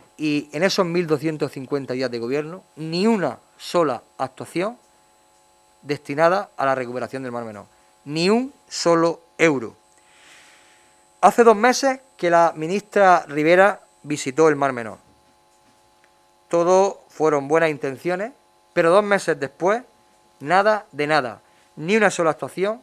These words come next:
ni una sola medida destinada a la recuperación del Mar Menor. Y para más inri, más sonrojo, más maltrato y más castigo a la región de Murcia,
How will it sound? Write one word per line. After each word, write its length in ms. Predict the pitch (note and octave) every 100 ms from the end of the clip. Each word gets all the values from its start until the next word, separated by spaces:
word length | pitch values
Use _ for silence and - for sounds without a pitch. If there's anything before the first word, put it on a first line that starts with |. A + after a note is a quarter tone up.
| _
ni 180 | D3+ E3+
una 140 | G#3
sola 200 | F#3 F3
medida 420 | D#3 D#3 F3+ G#3 A3+ _ _
destinada 600 | D3 D3+ - C#3+ E3+ F#3
a 200 | F#3+ -
la 120 | D#3
recuperación 500 | C#3+ C3+ C3+ C3+ D3+
del 120 | C#3+ C3
Mar 120 | B2+
Menor. 240 | A#2 G2 F#2 _ _ _
Y 100 | -
para 180 | E3+ F#3
más 180 | G#3+ A#3
inri, 400 | B3 A#3+ C#4 D4+ _ _ _ _ _
más 220 | D3 G#3+ -
sonrojo, 580 | F#3+ F3 G3 - A#2+ _
más 360 | C3+ D#3+ G#3 F#3+
maltrato 600 | F#3 D3 D3+ B2 A2 - -
y 80 | D#3
más 240 | F#3 G3+
castigo 540 | - C#3 - G3+ G3+ -
a 80 |
la 80 | C#3
región 300 | C3+ C3 E3
de 40 | C#3+
Murcia, 440 | D#3+ D3+ F#3+ F#3